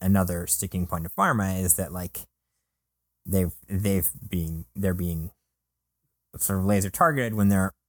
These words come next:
only one part of the problem that leads to drug pricing issues.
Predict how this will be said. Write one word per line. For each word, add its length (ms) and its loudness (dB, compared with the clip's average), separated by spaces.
only 220 4
one 240 2
part 240 -2
of 140 -10
the 100 -10
problem 340 -4
that 140 -12
leads 260 -6
to 180 -8
drug 300 -4
pricing 340 -8
issues. 400 -10